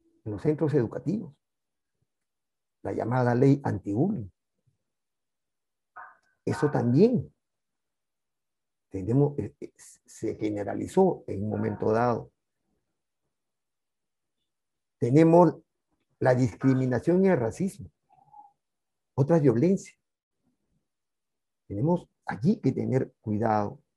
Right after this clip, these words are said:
porque hace poco, el día domingo, ha salido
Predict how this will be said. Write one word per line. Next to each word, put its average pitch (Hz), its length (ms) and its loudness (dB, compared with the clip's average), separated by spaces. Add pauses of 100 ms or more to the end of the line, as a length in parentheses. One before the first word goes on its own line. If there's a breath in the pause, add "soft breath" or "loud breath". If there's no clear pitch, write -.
(720)
porque 113 680 -2 (420)
hace - 240 -6
poco, 180 380 4
el 117 60 2
día 113 160 0
domingo, 135 420 2
ha 143 60 4
salido 165 500 4